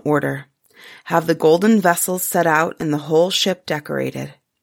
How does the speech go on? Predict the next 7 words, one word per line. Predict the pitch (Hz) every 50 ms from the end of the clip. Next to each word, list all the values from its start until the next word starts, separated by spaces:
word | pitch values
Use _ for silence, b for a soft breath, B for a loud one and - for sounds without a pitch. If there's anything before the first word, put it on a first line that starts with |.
| _ _ _ _ _ _ _ _ b b b b b b b b b b b b b b
Then | _ - 185 208 233 254
he | 262 294 269
gathered | 226 214 196 190 190 214 220 220 -
together | 254 240 - 165 147 147 151 147
in | 147 160
his | 170 180 - 170
apron | 143 139 - - 147